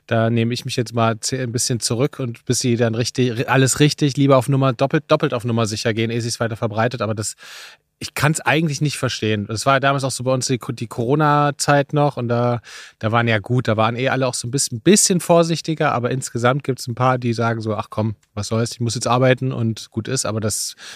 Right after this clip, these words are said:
macht halt alles schlimmer, vor allem dann auch ja nochmal für die Kinder und für die Erzieher und Erzieherinnen. Also,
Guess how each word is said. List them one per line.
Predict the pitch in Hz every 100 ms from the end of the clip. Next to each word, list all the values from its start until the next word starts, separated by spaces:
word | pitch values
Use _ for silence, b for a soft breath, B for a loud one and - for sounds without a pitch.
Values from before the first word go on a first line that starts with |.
| B
macht | 123 -
halt | 127 -
alles | 151 151 -
schlimmer, | - 143 151
vor | 135 -
allem | 143 175
dann | 156
auch | 139 127
ja | 135
nochmal | 135 131 120 B B
für | -
die | 107
Kinder | - 165 214 202
und | 185 185
für | -
die | 143
Erzieher | 120 - - 135
und | 104
Erzieherinnen. | 98 - 123 101 87 90
Also, | 113 104 110